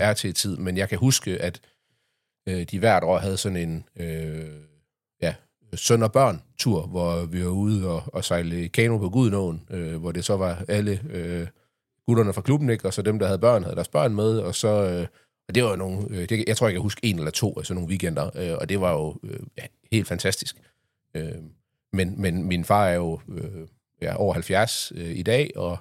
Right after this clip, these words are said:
øh, og mødes jo stadigvæk med sin, øh,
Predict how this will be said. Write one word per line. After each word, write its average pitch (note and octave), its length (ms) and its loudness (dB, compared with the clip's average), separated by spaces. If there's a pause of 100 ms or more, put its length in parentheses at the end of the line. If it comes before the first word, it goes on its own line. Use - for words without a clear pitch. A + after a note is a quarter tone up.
(140)
øh, D#2+ 360 -6 (2000)
og F#2 100 0
mødes G2 220 0
jo G#2 60 -2
stadigvæk A#2+ 340 2
med F#2 80 -4
sin, G2 280 -2 (100)
øh, D#2 340 -6